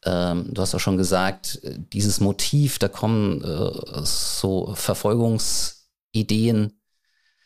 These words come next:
hoch, ähm, für die es ja auch keinen objektiven Grund, keinen Anlass gegeben hat. Äh, also stellt sich ja dann, äh, da hat sich dann von Anfang an ja immer drängender die Frage gestellt, haben wir es jetzt jemanden zu tun,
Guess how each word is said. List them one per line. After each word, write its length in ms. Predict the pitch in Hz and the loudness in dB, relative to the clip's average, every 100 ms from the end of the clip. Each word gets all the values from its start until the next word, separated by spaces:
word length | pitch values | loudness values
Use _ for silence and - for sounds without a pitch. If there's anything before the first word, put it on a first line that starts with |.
| _ _ _ _ _ _ 123 | _ _ _ _ _ _ 2
hoch, 460 | 120 120 107 - - | 4 2 -2 -8 -4
ähm, 840 | 101 98 98 95 92 - 123 147 | 0 0 2 2 0 -4 -10 -14
für 360 | - - - 113 | -14 -10 -4 -2
die 120 | 107 | 0
es 140 | 104 - | 0 2
ja 440 | 98 95 90 - - | 4 4 2 0 -8
auch 480 | - 101 - - - _ _ _ _ _ _ - | -2 -2 -2 -12 -20 _ _ _ _ _ _ -4
keinen 180 | 110 92 | 0 0
objektiven 680 | 69 95 85 95 - 85 85 | -2 -2 -4 -4 0 -2 0
Grund, 480 | - 113 98 - - | 0 0 0 -8 -8
keinen 200 | 95 90 | -4 -2
Anlass 340 | 107 98 85 | 0 0 -2
gegeben 440 | - - 85 101 95 | -4 -2 -2 0 0
hat. 180 | 117 - - - - - | -2 -4 -14 -14 -14 -12
Äh, 140 | - - - | -6 -6 -2
also 340 | 104 - 85 | 0 0 -2
stellt 300 | 80 101 101 | 0 2 0
sich 160 | 110 - | 0 0
ja 100 | 104 | 2
dann, 320 | 101 101 95 | 2 2 0
äh, 180 | - 82 64 - _ _ _ _ | -2 -8 -10 -16 _ _ _ _
da 120 | 98 | -2
hat 100 | 98 | -2
sich 100 | - | -2
dann 140 | - 98 | -2 0
von 120 | 90 | 0
Anfang 240 | 85 107 | 0 0
an 160 | - 98 | 0 0
ja 140 | 98 | 2
immer 200 | 98 98 | 0 0
drängender 340 | 95 85 98 98 | 0 0 0 0
die 100 | 92 | 0
Frage 320 | - 87 98 | -2 0 0
gestellt, 460 | 95 - 90 92 - - - - | 0 0 0 0 -4 -18 -20 -14
haben 200 | - 95 | -4 0
wir 60 | 95 | 2
es 100 | - | 2
jetzt 160 | 92 - | -2 0
jemanden 320 | 101 104 - | 2 0 -2
zu 180 | - 98 | -4 -4
tun, 540 | - 104 107 107 - | -2 0 2 2 -2